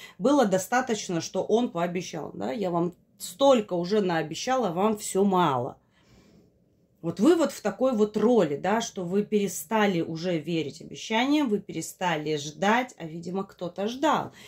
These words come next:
И не совсем так уж прошелся танком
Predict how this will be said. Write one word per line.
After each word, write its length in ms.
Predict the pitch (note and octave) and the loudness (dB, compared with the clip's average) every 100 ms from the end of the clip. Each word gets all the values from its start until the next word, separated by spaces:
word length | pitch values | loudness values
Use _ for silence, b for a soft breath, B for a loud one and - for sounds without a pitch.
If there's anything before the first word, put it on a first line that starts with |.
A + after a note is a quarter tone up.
| B - | B -4
И 100 | F#3+ | 0
не 140 | F#3 | 2
совсем 560 | A3 G3+ - C4 C4 B3+ | 2 0 0 2 2 0
так 400 | - A3 G#3+ G3+ | 0 0 0 -4
уж 240 | - - | -8 -6
прошелся 680 | A3 G#3 - A3 G#3 - F3+ | -4 -2 0 2 2 -2 -6
танком 640 | - A3 F#3+ E3+ C#3 - | -2 0 0 -2 -8 -12